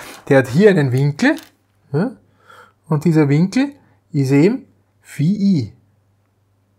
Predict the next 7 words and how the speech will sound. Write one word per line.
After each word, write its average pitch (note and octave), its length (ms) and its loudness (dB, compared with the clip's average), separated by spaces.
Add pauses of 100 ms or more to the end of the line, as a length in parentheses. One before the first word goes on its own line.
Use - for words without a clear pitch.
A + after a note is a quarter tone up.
(2000)
Mhm. B2+ 240 -10 (240)
Das E3 180 0
ist C4 160 -2
der G3 120 4
Winkel B3+ 260 -2
von A#3 160 -6
meinem, A3+ 300 -4